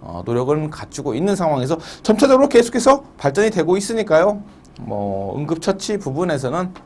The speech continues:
어, 마사회 쪽에서도 뭐 상당히, 어, 밀어주는 추세고, 이 초기 대응에 있어서,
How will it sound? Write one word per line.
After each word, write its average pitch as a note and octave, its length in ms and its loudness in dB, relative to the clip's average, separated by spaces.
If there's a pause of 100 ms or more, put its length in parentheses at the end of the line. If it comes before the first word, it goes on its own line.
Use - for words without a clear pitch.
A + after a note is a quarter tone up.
(100)
어, D2 240 -12
마사회 A#2 340 -2
쪽에서도 G#2+ 420 -8
뭐 A#2+ 200 -6 (140)
상당히, G#3 500 0 (240)
어, D#2 240 -14
밀어주는 A#2 420 -4
추세고, D3 480 -4 (1160)
이 B3+ 180 0
초기 E4+ 400 6
대응에 C4+ 400 6
있어서, A3+ 580 6